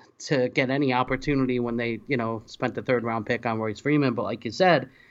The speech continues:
doesn't really matter at the end of the day. Production is production. Phillip Lindsay outproduced Royce Freeman, and who,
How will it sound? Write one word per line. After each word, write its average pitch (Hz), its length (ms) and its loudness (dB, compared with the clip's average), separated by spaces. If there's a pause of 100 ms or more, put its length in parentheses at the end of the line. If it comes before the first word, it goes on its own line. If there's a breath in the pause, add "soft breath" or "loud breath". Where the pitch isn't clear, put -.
(340 loud breath)
doesn't 190 220 4
really 151 220 8
matter 139 360 6
at 123 100 0
the 139 100 -2
end 127 140 0
of 113 80 -4
the 117 60 -6
day. 120 280 0
Production 127 500 -2
is 117 140 -4
production. 113 520 -4
Phillip 123 280 0
Lindsay 127 280 0
outproduced 123 600 0
Royce 113 220 -2
Freeman, 113 380 -2
and 110 280 -4
who, - 240 -2